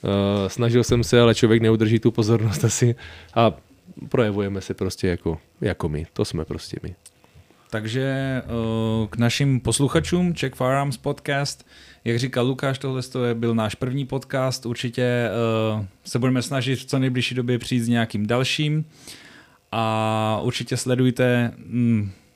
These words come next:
Speaker 2: ať už jakákoliv platforma, na které nás posloucháte, a buďte věrní dál zbraním a budeme se dál bavit o zbraních.
Speaker 1: No, jo. Chtěl bych,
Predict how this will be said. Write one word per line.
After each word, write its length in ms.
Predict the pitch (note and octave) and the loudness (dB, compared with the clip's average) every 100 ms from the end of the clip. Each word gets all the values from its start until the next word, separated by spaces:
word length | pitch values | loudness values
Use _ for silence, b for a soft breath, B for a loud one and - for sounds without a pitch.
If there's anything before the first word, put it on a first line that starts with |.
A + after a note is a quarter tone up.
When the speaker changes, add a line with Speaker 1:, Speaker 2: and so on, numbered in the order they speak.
| _ | _
Speaker 2:
ať 180 | A2+ - | -10 -4
už 260 | A#2+ - - A#2 | -4 -4 -6 -4
jakákoliv 580 | A#2 B2+ B2 A#2+ A2 | -2 -2 -2 -4 -4
platforma, 580 | - A#2+ A#2 C3 B2+ B2+ | -4 -4 -2 -2 0 0
na 100 | A#2+ | 0
které 440 | - B2 A#2 A#2 A#2 | -2 -2 0 0 0
nás 180 | G#2+ | -2
posloucháte, 760 | - A#2 C3 B2 B2 A#2+ B2 A#2+ - B B B B | -4 -4 -2 -2 -2 -2 -2 -4 -6 B B B B
a 680 | G#2+ G#2+ G#2+ G#2+ G#2 G2+ G2+ | -4 -2 0 0 0 -2 -4
buďte 400 | A2+ A2 - A#2 | -6 -6 0 2
věrní 340 | A2+ A2+ A2 A2 | 4 2 2 2
dál 180 | G#2+ | 0
zbraním 580 | G#2 G#2 A2 A2 A2+ A2+ | -2 -2 0 2 2 0
a 220 | G2+ G#2 G2+ | -2 -6 -4
budeme 300 | G#2 G#2 G#2+ | -4 -6 -6
se 120 | G#2+ | -6
dál 160 | G#2 | -6
bavit 240 | G#2 G2+ G2 | -6 -8 -8
o 60 | A2 | -8
zbraních. 480 | A#2 A#2 C2+ - - _ | -4 -2 -4 -6 -20 _
Speaker 1:
No, 100 | G2 F#2 | -6 -6
jo. 60 | - - - | -6 -16 -2
Chtěl 200 | B2 B2 | 2 4
bych, 200 | C3 | 2